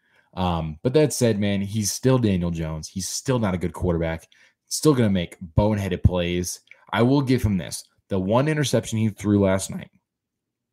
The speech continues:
his receiver slipped and hit the dirt. It really was not his fault. If you watch the replay,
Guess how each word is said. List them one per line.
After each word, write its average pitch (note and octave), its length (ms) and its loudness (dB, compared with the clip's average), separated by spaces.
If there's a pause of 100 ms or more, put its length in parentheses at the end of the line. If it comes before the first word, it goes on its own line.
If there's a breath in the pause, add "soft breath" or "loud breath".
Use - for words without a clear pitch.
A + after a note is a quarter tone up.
(380)
his A2 240 0
receiver D3+ 680 -2
slipped - 640 -2
and F2+ 120 -6
hit G2 220 -12
the D#2+ 160 -10 (280)
dirt. - 320 -10 (1400)
It G#2+ 140 2
really B2+ 480 4
was G2 200 2
not F#2+ 280 0
his F2 160 -2
fault. - 360 -6 (440)
If - 60 -6
you E2+ 100 2
watch A#2 340 6
the A#2 100 6
replay, G2 720 2